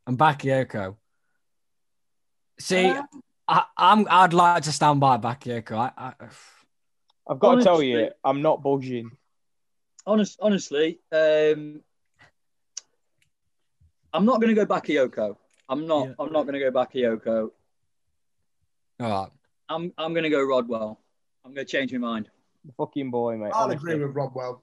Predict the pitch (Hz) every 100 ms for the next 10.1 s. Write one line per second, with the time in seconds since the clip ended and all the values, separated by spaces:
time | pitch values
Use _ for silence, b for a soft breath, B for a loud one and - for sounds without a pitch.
0 | _ - 170 147 147 139 147 131 135 123
1 | - - 175 180 139 - - - _ _
2 | 143 139 147 139 - 147 139 139 131 113
3 | - - _ _ - 135 - _ _ _
4 | _ _ - 123 151 170 202 170 135 -
5 | _ - _ _ _ _ - 262 262 196
6 | 233 254 233 - 277 247 247 226 - 233
7 | 202 185 190 190 180 139 160 147 139 -
8 | 131 123 110 107 208 196 143 190 196 175
9 | 175 165 147 147 147 147 120 101 - 135